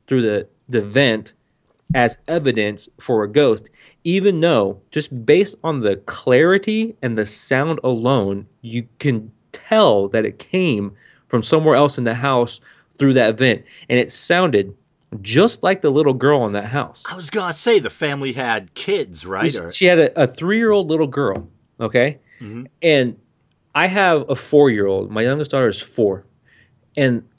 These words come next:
Speaker 1: the conversations she has with herself on a daily basis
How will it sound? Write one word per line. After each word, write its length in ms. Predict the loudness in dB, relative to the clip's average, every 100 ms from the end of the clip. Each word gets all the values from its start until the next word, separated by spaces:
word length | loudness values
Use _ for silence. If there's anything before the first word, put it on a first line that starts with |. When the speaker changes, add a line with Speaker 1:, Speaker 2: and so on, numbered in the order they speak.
| -12
Speaker 1:
the 200 | -2 -2
conversations 1400 | -2 -8 -2 0 2 4 2 0 2 2 2 -4 -6 -6
she 300 | -6 -6 -8
has 600 | -12 -12 -8 -6 -6 -2
with 180 | -4 -4
herself 960 | -2 0 0 -4 -10 -2 0 0 -4 _ _ -20 -20 _ -2
on 140 | 0
a 60 | 0
daily 540 | 4 4 6 4 2
basis 640 | 2 2 2 2 0 -2